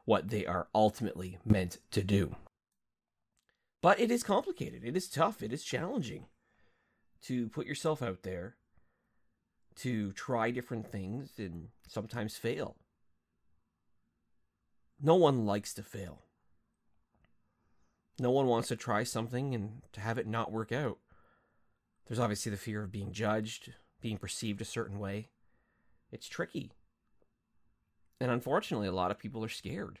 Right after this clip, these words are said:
But again, they forget or they fail to realize that on the other side of change or any sort of challenge that you're facing is your other self. That next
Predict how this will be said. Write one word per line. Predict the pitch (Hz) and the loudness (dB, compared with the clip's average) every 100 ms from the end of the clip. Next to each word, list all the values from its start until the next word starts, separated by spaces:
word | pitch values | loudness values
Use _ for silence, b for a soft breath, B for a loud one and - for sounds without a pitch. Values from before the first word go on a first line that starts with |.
| _ _ _ _ _ - _ _ _ _ | _ _ _ _ _ -20 _ _ _ _
But | 110 | -4
again, | 113 160 127 | 4 4 4
they | 107 | 0
forget | - 107 127 - - _ _ _ _ _ | -4 -4 -2 -4 -6 _ _ _ _ _
or | 120 | -4
they | 120 | -4
fail | - 120 117 | -2 0 0
to | |
realize | 104 107 143 92 - - - _ _ _ _ _ _ _ | 0 0 0 -2 -6 -12 -18 _ _ _ _ _ _ _
that | 104 | -2
on | |
the | 117 | 0
other | 104 131 | 0 0
side | - 143 | -2 -2
of | 165 | -2
change | - 120 85 92 | -2 -2 -2 -4
or | 92 | -4
any | 87 98 | -4 -4
sort | - 117 | -4 -6
of | |
challenge | - 123 127 101 82 | -4 -4 -2 -2 -4
that | |
you're | 60 | -8
facing | 95 104 131 - 76 - _ _ - _ _ _ _ | -8 -6 -6 -8 -10 -14 _ _ -20 _ _ _ _
is | 110 90 87 - - _ | -4 -4 -4 -10 -20 _
your | 95 92 90 | -10 -8 -6
other | 90 80 78 | -6 -8 -14
self. | - - 87 71 - - _ _ _ _ _ _ | -14 -6 -6 -6 -10 -20 _ _ _ _ _ _
That | - 104 | -10 -6
next | 113 120 120 - - | 0 0 0 -6 -12